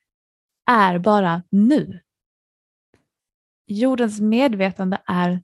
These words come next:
nu. Så vårt naturliga tillstånd är att vara i nuet, inte i framtiden eller i det förflutna.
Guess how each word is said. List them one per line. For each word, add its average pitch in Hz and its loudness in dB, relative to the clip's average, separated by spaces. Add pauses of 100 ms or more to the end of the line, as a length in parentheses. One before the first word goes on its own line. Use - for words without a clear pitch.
nu. 208 2 (1160)
Så - -4
vårt 262 2
naturliga 202 -2
tillstånd 202 -4 (140)
är 226 0
att - -8
vara 208 2
i 190 0
nuet, 214 0 (320)
inte 285 0
i 175 -4
framtiden 180 0 (180)
eller 240 2
i 180 2
det 185 -6
förflutna. - -10